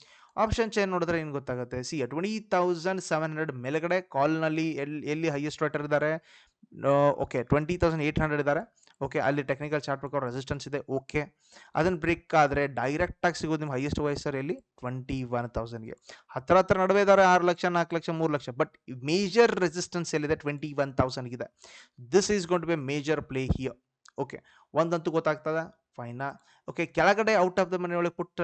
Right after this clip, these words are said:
ನೋಡಿದ್ರೆ twenty thousand seven hundred carries, highest put O I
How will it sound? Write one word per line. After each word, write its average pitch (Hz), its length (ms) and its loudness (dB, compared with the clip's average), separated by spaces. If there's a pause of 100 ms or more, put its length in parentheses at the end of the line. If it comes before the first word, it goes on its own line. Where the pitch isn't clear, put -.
ನೋಡಿದ್ರೆ 165 680 -4 (160)
twenty 190 380 0
thousand 165 360 2
seven 151 240 -2
hundred 147 160 -6
carries, 147 300 0
highest 143 600 -4 (1040)
put 175 240 2 (220)
O 139 140 0
I 135 220 2